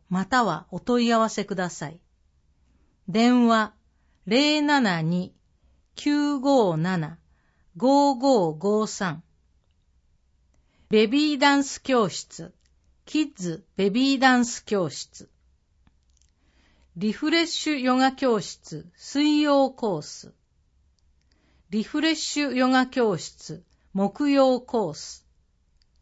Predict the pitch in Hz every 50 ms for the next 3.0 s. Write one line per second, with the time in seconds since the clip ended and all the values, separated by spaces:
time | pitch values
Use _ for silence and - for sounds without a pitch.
0 | _ _ _ _ _ _ _ _ _ - - 277 302 311 294 285 - 294 285 285
1 | 277 269 262 - _ _ _ _ _ _ - - 247 277 302 302 - - - -
2 | - 277 269 262 254 240 240 - 233 208 175 147 - - - _ - - 165 -